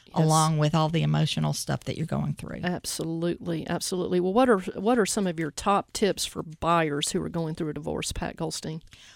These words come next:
Speaker 2: Well, first of all, if the divorce is not final by the time they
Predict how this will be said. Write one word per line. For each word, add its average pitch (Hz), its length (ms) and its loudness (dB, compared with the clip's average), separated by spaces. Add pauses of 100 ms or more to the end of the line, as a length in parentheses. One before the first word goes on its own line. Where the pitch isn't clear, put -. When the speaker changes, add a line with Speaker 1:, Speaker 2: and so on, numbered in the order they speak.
(120)
Speaker 2:
Well, 214 100 4
first 240 400 2
of 190 80 2
all, 160 440 4 (400)
if 226 260 4 (240)
the 180 140 2
divorce 190 560 2
is 170 120 2
not 160 220 2
final 175 460 4
by 165 200 4
the 165 120 2
time 170 380 4
they 151 200 4